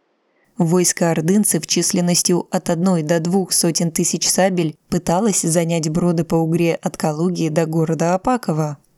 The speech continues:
Фронт длиной в шестьдесят километров. Там развернулась непрерывная четырехдневная битва за обладание переправой.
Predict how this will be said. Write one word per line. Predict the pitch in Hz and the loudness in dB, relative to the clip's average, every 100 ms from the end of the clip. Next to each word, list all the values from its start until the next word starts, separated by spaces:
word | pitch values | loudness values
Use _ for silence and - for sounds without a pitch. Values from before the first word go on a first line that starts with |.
| _ - | _ -8
Фронт | - 175 180 202 - | -2 0 2 0 0
длиной | 165 160 165 160 | 0 0 0 -2
в | 160 | -2
шестьдесят | - 185 165 208 - 127 - | -2 0 0 0 0 -2 -2
километров. | - 180 190 233 233 - 160 - - _ _ _ _ _ - | -2 0 2 2 0 -2 -6 -8 -20 _ _ _ _ _ -2
Там | 175 180 | 0 2
развернулась | 170 156 156 175 185 185 175 - | 0 0 0 2 2 2 2 0
непрерывная | 190 185 180 165 175 180 175 156 | 0 0 0 0 0 0 0 0
четырехдневная | - 165 175 170 156 165 175 196 175 160 | -2 -2 0 0 0 0 0 0 0 0
битва | 160 185 170 165 | 0 0 0 0
за | 147 165 | 0 -2
обладание | - 190 165 175 165 156 151 151 | -2 -2 0 -2 0 -2 -2 -4
переправой. | 156 175 175 - 226 175 156 - | -2 -2 0 0 -2 -2 -6 -8